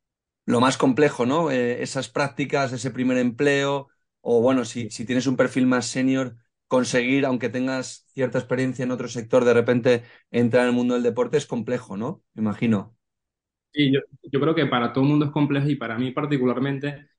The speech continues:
Speaker 2: eh, que no, que no soy de España, que soy de Venezuela y, y venir a un país nuevo, ¿no? Eh, sin conocer a nadie es muy complicado,
Speaker 1: Claro, tú aquí no
Speaker 2: pero
Speaker 1: conocías a nadie.
Speaker 2: no conocía absolutamente a nadie.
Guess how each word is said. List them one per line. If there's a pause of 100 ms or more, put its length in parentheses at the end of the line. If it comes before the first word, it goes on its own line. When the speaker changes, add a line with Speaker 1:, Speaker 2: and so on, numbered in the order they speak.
(260)
Speaker 2:
eh,
que
no,
que
no
soy
de
España,
que
soy
de
Venezuela
y, (220)
y
venir
a
un
país
nuevo,
¿no? (100)
Eh, (260)
sin
conocer
a
nadie
es
muy
complicado, (280)
Speaker 1:
Claro,
tú
aquí
no
Speaker 2:
pero
Speaker 1:
conocías
a
nadie. (800)
Speaker 2:
no
conocía
absolutamente
a
nadie.